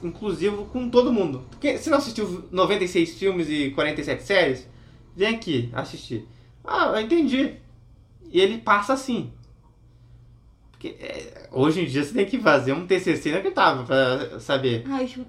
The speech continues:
Speaker 2: isso muito paia, de
Speaker 1: Tem que
Speaker 2: verdade.
Speaker 1: fazer um infográfico, vem pra cá, vai pra lá, apareceu aqui, morreu ali, voltou aqui.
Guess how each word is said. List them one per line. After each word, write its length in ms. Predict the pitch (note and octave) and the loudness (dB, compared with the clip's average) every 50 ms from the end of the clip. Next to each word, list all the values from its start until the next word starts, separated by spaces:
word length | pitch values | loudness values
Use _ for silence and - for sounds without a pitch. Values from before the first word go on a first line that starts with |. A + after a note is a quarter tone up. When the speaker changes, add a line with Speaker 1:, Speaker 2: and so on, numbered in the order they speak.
| - A3+ A#3+ | -12 -10 -8
Speaker 2:
isso 300 | B3 B3 A#3 - B3 A#3+ | -8 -8 -8 -8 -10 -8
muito 220 | B3+ C4+ C4+ - | -8 -8 -10 -14
paia, 380 | _ - G3+ F3+ F3 E3+ F3 F3 | _ -14 -12 -12 -12 -12 -14 -16
de 120 | - - | -14 -4
Speaker 1:
Tem 140 | - - B3+ | -2 -2 0
que 60 | C4+ | 4
Speaker 2:
verdade. 180 | C4+ A3 F3+ E3 | 4 6 6 6
Speaker 1:
fazer 160 | D3+ F3+ G#3+ | 6 4 4
um 120 | A3+ A3+ A3+ | 4 2 0
infográfico, 760 | A3 - A#3+ G3 E3 E3 F3 F#3 F#3+ G#3+ G#3+ - - F3+ | -2 -2 -2 0 2 2 4 4 2 2 0 -6 -12 -10
vem 200 | E3 E3+ F3+ E3+ | -6 -4 -4 -2
pra 160 | - D#3 C#3+ C#3 | 0 -2 -2 -2
cá, 280 | - G3 F#3+ F#3+ F#3 | -2 0 0 2 2
vai 140 | F3 F3+ E3 | 0 0 -4
pra 220 | - - D3+ D3 | -4 -2 -2 0
lá, 360 | C#3+ D#3 E3+ F3+ F3+ F3+ F3+ F3 | 2 2 4 4 4 4 2 2
apareceu 460 | E3+ - F3 F3 E3+ E3+ - D#3 D3+ | 2 0 0 0 0 0 0 -2 -2
aqui, 200 | - - - G3+ | -2 -4 -6 -2
morreu 300 | F#3+ F3 E3+ D#3+ D#3 D#3 | 0 2 0 2 0 0
ali, 280 | D3+ D3 D#3 F3 G3+ G3 | 0 0 0 2 0 0
voltou 360 | E3 F3+ F3 E3 E3 F3+ F3 | 2 2 2 2 2 0 0
aqui. 560 | E3+ D3 - - - E3 D#3 C3+ A2+ - - | 0 0 -2 -4 -4 0 0 0 0 -2 -8